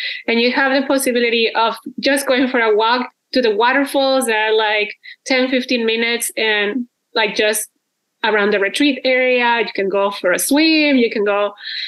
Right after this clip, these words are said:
um, the retreat center has so many beautiful places that we can, like, tap into, but even just Mother Nature itself in the middle of winter that we're gonna be in Canada, um, I feel like it just nourishes our soul for sure,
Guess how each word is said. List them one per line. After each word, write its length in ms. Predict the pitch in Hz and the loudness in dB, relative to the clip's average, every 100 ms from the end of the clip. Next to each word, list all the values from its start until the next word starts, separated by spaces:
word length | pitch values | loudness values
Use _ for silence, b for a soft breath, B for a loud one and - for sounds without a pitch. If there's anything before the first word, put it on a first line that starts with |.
| B | B
um, 480 | 214 202 190 190 196 _ _ _ - | 2 2 2 -2 -6 _ _ _ -4
the 140 | 233 | 0
retreat 320 | 226 214 277 | 0 0 0
center 360 | 262 269 254 294 | 0 0 0 -2
has 340 | 277 220 220 - | 0 0 0 0
so 160 | 226 | 0
many 220 | 226 233 | 2 0
beautiful 480 | 220 208 208 214 220 | 2 2 0 0 -2
places 400 | 208 196 196 220 | 0 -2 0 -2
that 160 | 214 196 | 0 0
we 140 | 208 | -2
can, 260 | 208 202 196 | -2 -2 0
like, 360 | 190 185 180 - | 0 0 -2 -2
tap 300 | 220 196 208 | -2 0 0
into, 420 | 202 220 277 294 | -2 2 2 2
but 160 | 233 214 | 0 0
even 280 | 262 302 285 | 0 2 2
just 260 | 233 240 | 2 0
Mother 320 | 240 208 220 233 | -2 0 0 0
Nature 580 | 190 190 - 262 294 - | -2 -4 0 2 2 0
itself 640 | 233 - 196 185 330 370 - - | -6 -4 -2 2 0 -2 -8 -4
in 260 | 220 220 | -2 0
the 60 | 214 | 2
middle 320 | 262 240 240 | 2 2 2
of 140 | 226 240 _ | 0 -6 _
winter 440 | - 240 247 302 370 453 370 | -6 -2 0 2 4 2 2
that 120 | - | -4
we're 180 | 233 220 | -2 0
gonna 200 | 220 233 | 0 0
be 200 | 226 196 | 2 0
in 60 | 214 | -2
Canada, 520 | 208 - 233 294 370 B B B B - | -4 -2 0 2 0 B B B B -4
um, 640 | 240 220 214 202 202 220 - - | 0 2 2 2 0 -6 -10 -6
I 100 | 233 | -2
feel 280 | - 220 | 0 2
like 240 | 226 226 233 | 2 0 -2
it 240 | 254 208 | -2 0
just 300 | 247 240 - - | 0 0 -2 -4
nourishes 600 | 233 226 226 220 202 196 - | 0 2 2 2 0 -2 -2
our 160 | 233 | -2
soul 360 | 208 208 196 196 | 0 2 2 0
for 140 | - 202 | -2 0
sure, 420 | - 196 190 196 | 0 2 0 -2